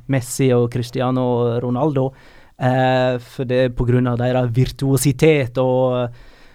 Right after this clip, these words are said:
målskåringsfrekvens. Men, eh, Sergio Ramos representerer så mye mer enn, eh, bare sånn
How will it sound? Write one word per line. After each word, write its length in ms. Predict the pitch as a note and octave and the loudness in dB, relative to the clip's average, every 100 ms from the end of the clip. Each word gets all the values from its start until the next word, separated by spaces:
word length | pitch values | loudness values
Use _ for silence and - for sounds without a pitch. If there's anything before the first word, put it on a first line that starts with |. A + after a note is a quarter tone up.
| - | -8
målskåringsfrekvens. 1700 | B2 B2+ C3+ - D3+ D#3+ D#3+ D#3 D#3 - D#3+ - D#3 - C#3+ A#2+ - | -2 -2 -2 -2 2 4 4 2 0 0 -2 -2 -4 0 0 0 0
Men, 280 | D#3 D#3+ - - | 0 0 -4 -8
eh, 180 | C#3 C#3 | -2 -2
Sergio 380 | C3+ F#3 - F#3 | 0 -2 0 4
Ramos 460 | F#3 G3+ F#3+ - - | 4 4 2 0 0
representerer 720 | D#3 D#3 E3+ D#3+ F3 G3+ F#3+ | 0 0 -2 0 2 2 2
så 120 | E3 | 4
mye 360 | D#3+ D#3+ - G#3 | 4 4 4 4
mer 600 | F#3 G#3+ A#3 E3 C#3+ C#3 | 6 4 4 4 2 -4
enn, 560 | D#3 D3 D3 C#3+ C#3+ D3 | -2 0 0 0 2 2
eh, 400 | C#3+ D3 D3 C#3+ | 2 2 0 -2
bare 320 | C3+ D3+ D#3 | 2 2 4
sånn 180 | E3 | 2